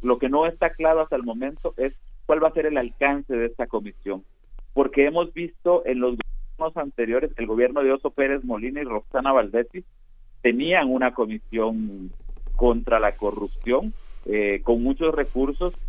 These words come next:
pues ya es, el mundo conoce cuál fue el resultado de ese gobierno.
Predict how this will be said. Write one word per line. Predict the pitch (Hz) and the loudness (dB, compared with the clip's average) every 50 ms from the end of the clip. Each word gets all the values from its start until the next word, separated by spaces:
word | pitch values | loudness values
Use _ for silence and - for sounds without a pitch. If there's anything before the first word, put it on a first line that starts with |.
| - - | -4 -2
pues | 110 107 107 - | -2 -2 -4 -4
ya | 104 104 104 107 110 117 120 117 120 | -6 -2 2 4 4 6 6 4 2
es, | 110 104 113 110 107 - - | 2 0 -2 -4 -4 -4 -6
el | 110 110 | -6 -4
mundo | 110 117 127 131 131 135 135 | -2 -2 -2 -2 0 -2 0
conoce | - 120 110 110 117 117 - - - 127 117 | 0 0 2 2 0 0 0 -2 -4 -4 -2
cuál | - 120 117 113 110 | 2 2 2 2 0
fue | - 123 113 | -2 -4 -2
el | 117 | -2
resultado | 120 120 120 - 151 135 - - 117 113 107 | -2 -4 -4 -4 -6 -4 0 2 4 4 4
de | 110 107 | 4 2
ese | - - 107 | -2 -4 -4
gobierno. | 92 90 87 92 90 87 90 92 | -4 -2 -2 -2 -4 -4 -6 -8